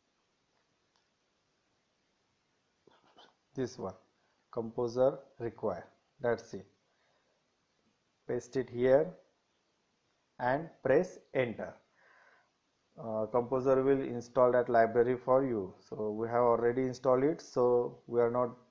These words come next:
pre-, going to press enter. So I will paste, uh, U R L of this page in the video description below, and I have also written the blog on this same topic,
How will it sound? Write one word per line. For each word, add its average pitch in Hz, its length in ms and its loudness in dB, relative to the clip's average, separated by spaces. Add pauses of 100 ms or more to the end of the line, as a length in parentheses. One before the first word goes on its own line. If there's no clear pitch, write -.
pre-, 113 200 -4
going 117 420 -6
to 135 240 -6 (320)
press 131 380 0
enter. 107 400 -2 (720)
So 123 680 0 (1160)
I 139 80 4
will 170 180 4
paste, 139 480 4 (220)
uh, 107 360 -2 (120)
U 120 100 2
R 120 220 6
L 131 100 2
of 123 220 4 (560)
this 131 400 -10 (340)
page 110 340 -4 (240)
in 120 80 -14
the 123 120 -6
video 120 260 0
description 127 640 -4
below, 139 480 2
and 120 380 0
I 117 120 0
have 131 140 2
also 131 400 2
written 131 340 0
the 127 120 -2
blog 110 380 4
on 104 140 2
this 110 160 -8
same 120 380 -2
topic, 98 480 -4